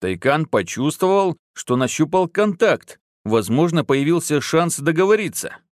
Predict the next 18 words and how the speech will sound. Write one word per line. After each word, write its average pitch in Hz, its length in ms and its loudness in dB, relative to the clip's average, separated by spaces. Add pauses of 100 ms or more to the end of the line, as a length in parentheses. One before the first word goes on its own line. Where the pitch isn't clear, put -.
(360)
Поэтому 175 520 0
продолжил 165 580 2
примирительно, 120 960 -2
боясь 104 560 0
ненароком 127 680 0
разрушить 123 560 0
хрупкий 120 500 -2
мостик 165 580 -2 (220)
налаживающейся 127 1000 0
дискуссии. 101 840 -4 (1400)
«Не 117 200 -2
всё - 200 0
так 214 220 -2
плохо 208 420 4
в 165 60 0
нашем 175 400 2
совместном 165 640 0
прошлом, 202 580 0